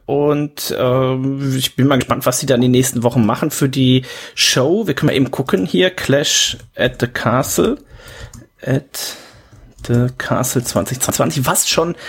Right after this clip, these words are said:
alles, äh, feststeht. Äh, dritter September, ne, in der Nacht von Samstag auf Sonntag, Clash at the Castle, so heißt es. Und dann eben Sonntag auf Montag A W All Out. Drei Matches stehen offiziell fest. Roman Reigns gegen Drew McIntyre,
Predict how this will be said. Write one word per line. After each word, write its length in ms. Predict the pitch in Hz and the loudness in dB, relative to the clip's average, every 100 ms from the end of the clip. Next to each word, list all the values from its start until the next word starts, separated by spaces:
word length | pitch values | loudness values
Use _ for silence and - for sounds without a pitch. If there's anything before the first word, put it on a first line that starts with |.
| - - - | -14 -14 -2
alles, 460 | 117 143 147 - | 0 2 0 0
äh, 200 | - 110 | 0 0
feststeht. 920 | 107 - - 240 - - 170 147 - - | 0 -2 -2 0 0 -2 -2 -2 -4 -6
Äh, 140 | 120 | -6
dritter 360 | 117 123 - 240 | -2 -2 2 0
September, 460 | 92 - 92 95 123 | 0 -4 -2 0 2
ne, 100 | 113 | 0
in 100 | - | 0
der 120 | 143 | 0
Nacht 220 | 151 - - - | 0 -6 -16 -14
von 300 | - 139 131 - | -2 0 0 -4
Samstag 440 | - 160 196 165 | 0 0 0 0
auf 100 | 139 | 0
Sonntag, 440 | 127 135 - 269 - - _ - | 2 2 2 0 -2 -18 _ -4
Clash 520 | 135 139 165 - - _ - | 2 2 2 -2 -4 _ -2
at 120 | 135 | -2
the 60 | 131 | 0
Castle, 520 | - 123 - 240 349 | 0 0 2 0 0
so 140 | - 123 | -2 -2
heißt 160 | - | 0
es. 120 | 262 - - - | -4 -4 -14 -10
Und 480 | - 165 165 - 123 | 2 2 2 -2 0
dann 100 | 123 | 0
eben 240 | - 143 131 | 0 0 2
Sonntag 300 | 127 143 147 | 2 2 0
auf 160 | 117 | 0
Montag 400 | 135 135 131 123 - | 2 2 0 0 2
A 60 | |
W 520 | 127 123 123 123 123 123 | 2 4 2 4 2 4
All 200 | 110 113 | 2 2
Out. 240 | - 135 131 | 2 0 2
Drei 200 | 113 180 | 0 0
Matches 280 | 180 156 | 0 0
stehen 220 | - 143 131 | 0 0 0
offiziell 460 | 208 - 220 190 | -2 -2 0 0
fest. 360 | - 277 269 - | 2 0 0 -2
Roman 200 | 123 123 | 2 4
Reigns 240 | 127 127 | 2 2
gegen 200 | 127 110 | 2 0
Drew 100 | 104 | 0
McIntyre, 600 | 98 107 104 208 269 - | -2 -4 0 0 0 -2